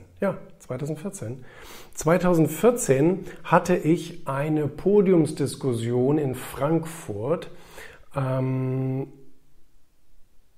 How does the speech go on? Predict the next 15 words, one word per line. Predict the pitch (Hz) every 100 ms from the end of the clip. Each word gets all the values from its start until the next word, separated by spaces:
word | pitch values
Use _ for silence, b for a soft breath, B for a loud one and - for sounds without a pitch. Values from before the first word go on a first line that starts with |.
| - _ - - - -
und | 139 143 139 135 - 107
da | 127 139 127
waren | 139 156 151
dabei | 139 120 127 135 151 170 139
Wolfgang | 131 165 160 127 120
Grupp, | 113 160 202 - - - -
Professor | - 135 - 143 123 107
Polleit, | - 147 160 175 202 -
Antonio | 135 120 139 139 123
Somese, | 117 123 135 156 170 185 220 B B B B B -
Thorsten | 147 143 143 -
Schulte, | 107 143 151 170 190 247 247
der | 127
selber | 120 139 156
Junge, | 165 180 208